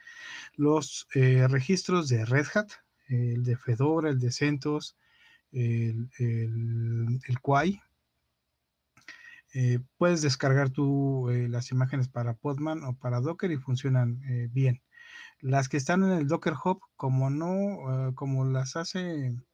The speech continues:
mucha gente, este, muchas veces no funcionan bien con Podman. Eh, yo he estado, eh, había estado utilizando algunas imágenes, pero no me funcionaban tan bien y preferí, eh, hacerlas, eh, directamente, ¿no?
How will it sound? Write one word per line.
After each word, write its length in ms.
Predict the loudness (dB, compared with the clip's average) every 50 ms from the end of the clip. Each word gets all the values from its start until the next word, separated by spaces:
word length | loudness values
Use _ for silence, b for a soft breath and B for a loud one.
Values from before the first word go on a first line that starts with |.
| B B B B B B B B -4
mucha 340 | -2 -2 -2 0 -2 -2
gente, 480 | 0 0 -2 -2 -2 -2 -4 -4 -4 -6 _ _ _ _ _ _
este, 580 | -4 0 0 0 0 -2 -4 -6 -8 -8 -4 -2
muchas 360 | -2 0 -2 -2 -2 0 0
veces 280 | 0 0 -2 -2 -2 0
no 80 | -2
funcionan 400 | -2 -2 -2 -2 0 0 0 2
bien 160 | 2 2 0 0
con 180 | -2 -4 -4
Podman. 440 | -2 -2 -2 -2 -2 -4 -4 -6 B B B B B B B B B _ -10
Eh, 160 | -6 -2 0
yo 100 | 0 0
he 40 | 0
estado, 500 | 0 -2 0 0 0 0 -2 -4 -4 -4 -2
eh, 260 | 0 0 0 0 -2 -4 -8 -10 -6 -4
había 180 | -2 0 0
estado 220 | 0 0 0 0 0
utilizando 420 | 0 0 0 0 0 0 -2 -2
algunas 320 | 0 0 0 -2 -2 -2 -2
imágenes, 460 | -2 -2 -4 -4 -4 -6 -6 -6 -6
pero 180 | -4 -4 -2
no 140 | 0 0 -2
me 100 | -2 -4
funcionaban 560 | -4 -6 -6 -4 -4 -2 -2 -2 -2 -2 -4
tan 160 | -4 -4 -4 -4
bien 160 | -4 -4 -6
y 60 | -6
preferí, 560 | -6 -8 -10 -6 -4 -2 0 0 0 0 -4 b b b b b b b b b _
eh, 240 | -8 -8 -6 -6 -6 -6
hacerlas, 600 | -6 -6 -4 -4 -2 0 0 0 0 -2 -6 -14 -10
eh, 260 | -6 -6 -6 -6 -8 -10 -12 -18 _ _ _ _ _ _ _ _ _ _ b b b b b b _ _ -4
directamente, 840 | -2 0 2 0 0 -2 -2 0 2 4 6 6 4 4 2 -2 -2
¿no? 180 | -2 -2 -4